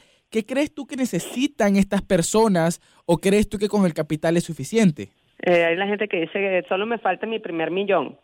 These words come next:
Speaker 2: como la, la canción. <laughs> Estoy esperando nada más mi primer millón. <laughs> Este, yo pienso que no. Yo pienso que, por supuesto, el capital va a ayudar muchísimo, eh, pero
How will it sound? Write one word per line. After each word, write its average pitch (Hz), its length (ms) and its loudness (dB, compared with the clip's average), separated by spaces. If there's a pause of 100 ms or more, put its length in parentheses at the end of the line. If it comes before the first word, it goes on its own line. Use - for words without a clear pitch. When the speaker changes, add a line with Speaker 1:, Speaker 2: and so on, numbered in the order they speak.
Speaker 2:
como 147 200 -6
la, 143 140 -2
la 151 240 -4
canción. 143 600 -2
<laughs> 160 240 -12
Estoy 226 380 0
esperando 185 400 -2
nada 185 140 0
más 190 160 -2
mi 214 100 -2
primer 165 320 -4
millón. 156 580 -2
<laughs> 277 760 -6
Este, 190 960 0
yo 208 140 0
pienso 311 300 -2
que 175 120 -2
no. 139 200 -8 (340)
Yo 160 140 -2
pienso 185 540 0
que, 185 400 0
por - 220 -2
supuesto, 147 540 -4
el 208 100 -4
capital 147 560 -2
va 165 40 -2
a 165 40 0
ayudar 170 300 0
muchísimo, 175 680 -4 (440)
eh, 156 300 4
pero 147 240 0